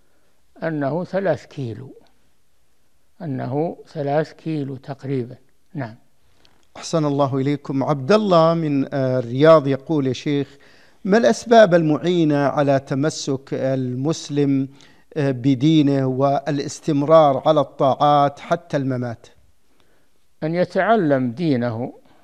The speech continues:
Speaker 1: حتى يعرفه ويتمسك به، هذا واحد. الأمر الثاني أن يصاحب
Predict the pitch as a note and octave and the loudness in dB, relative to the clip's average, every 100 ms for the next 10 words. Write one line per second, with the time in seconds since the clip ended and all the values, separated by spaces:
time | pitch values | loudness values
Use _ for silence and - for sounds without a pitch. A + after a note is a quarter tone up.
0 | _ _ _ D3+ - D#3+ D#3 C#3+ C3+ E3 | _ _ _ -20 -8 -2 0 0 -2 -6
1 | - D3 B2+ C3+ - - _ _ _ _ | -6 -8 -8 -8 -10 -18 _ _ _ _
2 | _ _ _ _ _ _ - C3+ A#2+ - | _ _ _ _ _ _ -10 -4 -4 -4
3 | C#3 D3+ - - C#3 C#3 C3+ G#2 A#3 - | -4 -4 -6 -8 -8 -8 -8 -10 -16 -20
4 | _ _ _ _ E3 E3 D#3 D3+ A#2+ - | _ _ _ _ -4 -2 0 0 0 -6
5 | - - _ _ _ _ _ _ _ _ | -20 -20 _ _ _ _ _ _ _ _
6 | _ _ _ _ _ D3 C#3 E3+ E3 - | _ _ _ _ _ -4 -2 -2 -6 -8
7 | - F3+ G3+ G3 F3 D#3 - E3+ D#3 D#3+ | -4 -2 -2 -4 -4 -6 -4 -2 -2 -4